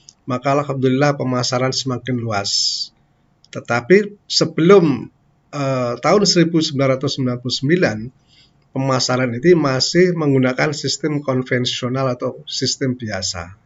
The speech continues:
Jadi masih lewat toko-toko. Nah, sejak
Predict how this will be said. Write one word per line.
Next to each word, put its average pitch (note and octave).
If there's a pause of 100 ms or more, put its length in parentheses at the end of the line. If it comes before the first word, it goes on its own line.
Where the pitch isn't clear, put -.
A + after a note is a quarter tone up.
Jadi -
masih B2+
lewat A#2+
toko-toko. F#2+ (1500)
Nah, A2
sejak D#3+